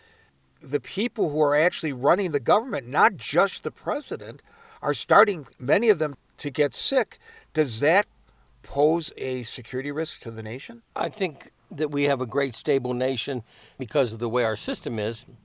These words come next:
Speaker 2: with a vice president who, Pence is not sick at this time,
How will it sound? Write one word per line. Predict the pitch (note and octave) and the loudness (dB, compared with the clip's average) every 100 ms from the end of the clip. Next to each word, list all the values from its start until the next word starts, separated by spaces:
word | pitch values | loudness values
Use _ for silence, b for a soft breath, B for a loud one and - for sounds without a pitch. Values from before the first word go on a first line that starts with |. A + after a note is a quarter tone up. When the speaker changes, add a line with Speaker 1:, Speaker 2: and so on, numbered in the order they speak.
| _ | _
Speaker 2:
with | A#2 A2 b b | -6 -6 b b
a | A#2 | 0
vice | A#2 A#2 - | 2 2 -2
president | C3+ G#2+ F#2+ C3 C#3 | -2 -2 -4 -10 -10
who, | A2+ A2 G#2 - - | -8 -10 -10 -20 -6
Pence | C3 A#2+ A#2 | -4 -4 -6
is | G2 | -6
not | A2+ B2+ A#2 | -4 -4 -6
sick | B2 A#2+ | -10 -10
at | - | -12
this | - | -12
time, | A#2 A2+ | -8 -10